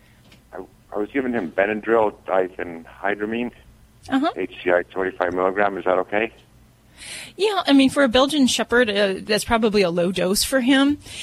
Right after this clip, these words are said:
Speaker 2: Um, Benadryl helps for pets that, a proportion of pets that have allergic skin disease. So if we're talking about just dryness, Benadryl isn't gonna really help him. It may make him sleepy and scratch less 'cause he's tired,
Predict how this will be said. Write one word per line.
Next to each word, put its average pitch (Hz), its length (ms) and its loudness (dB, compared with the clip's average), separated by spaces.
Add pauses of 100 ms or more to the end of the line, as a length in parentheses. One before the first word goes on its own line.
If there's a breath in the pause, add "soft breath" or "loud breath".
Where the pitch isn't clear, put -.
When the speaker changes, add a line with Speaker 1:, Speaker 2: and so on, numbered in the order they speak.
(260 loud breath)
Speaker 2:
Um, 180 400 0
Benadryl 311 640 2
helps 233 440 -2 (320)
for 233 380 0
pets - 440 -6
that, 202 440 -6 (220)
a 202 140 -2
proportion 247 520 0
of 156 120 -4
pets - 320 -4
that 185 400 0
have 175 520 -4 (280)
allergic 196 400 0
skin 170 260 -2
disease. - 520 -6
So 240 180 4
if 220 100 -2
we're 330 100 0
talking 311 260 4
about 196 200 2
just 208 280 -2
dryness, 220 640 2 (340)
Benadryl 247 380 2
isn't 262 180 4
gonna 220 160 4
really 196 180 4
help 185 260 -4
him. 175 120 -2 (200 loud breath)
It - 60 -18
may 277 100 4
make 277 180 2
him 233 100 2
sleepy 226 400 4
and 190 120 4
scratch 180 400 -2
less 175 180 -4
'cause 185 120 -4
he's 165 160 -8
tired, 175 460 -2